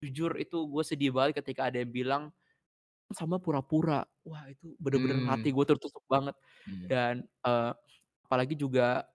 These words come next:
Speaker 1: yang ngomong itu nggak murid doang, guru juga ada.
Speaker 2: Don't give a fuck about them, Bro.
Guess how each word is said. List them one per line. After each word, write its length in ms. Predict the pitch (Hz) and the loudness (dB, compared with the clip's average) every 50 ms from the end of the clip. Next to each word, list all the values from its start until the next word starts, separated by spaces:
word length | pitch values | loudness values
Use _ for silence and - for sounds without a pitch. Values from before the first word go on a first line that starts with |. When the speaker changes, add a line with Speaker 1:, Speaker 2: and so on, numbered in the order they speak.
| _ - | _ -4
Speaker 1:
yang 140 | 131 127 127 123 | -2 0 0 2
ngomong 260 | 120 123 120 123 120 | 2 2 0 -2 -2
itu 280 | - - 170 180 175 147 131 | 0 0 0 0 0 0 0
nggak 200 | 123 117 113 - | 0 0 0 -2
murid 180 | 131 131 127 113 123 | -4 -6 -6 -4 -4
doang, 240 | 139 143 139 131 127 - _ - | -6 -6 -6 -8 -12 -16 _ -10
guru 160 | 120 123 131 143 131 | -6 -2 -2 0 0
juga 260 | 123 113 - 113 117 120 | -2 -2 0 0 0 0
ada. 180 | 113 117 113 113 - - - - - - _ _ _ _ | -2 -4 -6 -8 -10 -16 -20 -20 -20 -20 _ _ _ _
Speaker 2:
Don't 140 | - 165 170 156 | -2 -2 0 0
give 140 | 135 113 117 | 0 -2 -2
a 40 | 110 | -6
fuck 180 | - - 110 - - | -2 0 0 0 0
about 180 | 92 98 95 90 87 | -2 -2 -2 0 0
them, 180 | 87 80 82 82 | -4 -4 -4 -8
Bro. 160 | 87 90 | -12 -14